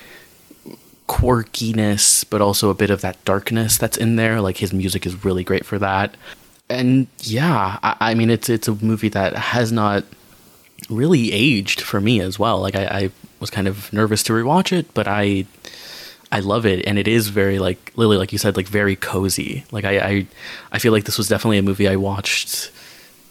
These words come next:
like, when I was, like, sick, I feel like, for some reason. Like, it, it just has tho-, those, like, very cozy vibes,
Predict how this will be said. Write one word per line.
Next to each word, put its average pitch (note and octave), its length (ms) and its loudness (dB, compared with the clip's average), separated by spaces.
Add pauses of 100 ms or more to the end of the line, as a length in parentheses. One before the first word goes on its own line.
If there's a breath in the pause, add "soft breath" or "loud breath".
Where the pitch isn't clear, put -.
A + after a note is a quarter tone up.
(360 loud breath)
like, G#2 140 -4
when G#2 140 0
I G2+ 40 0
was, G2 100 0
like, - 140 -4
sick, - 640 0
I C#3 100 -4
feel D3 200 0
like, D3 200 2
for C#3+ 100 -2
some D3+ 200 0
reason. D#3 260 4
Like, A2+ 140 2
it, A2 160 0
it G#2+ 100 0
just - 160 -2
has G2+ 400 -2
tho-, G2 200 2
those, G2 220 -2
like, F#2 140 -4
very G2+ 200 0
cozy G#2 640 -2
vibes, G2 920 -2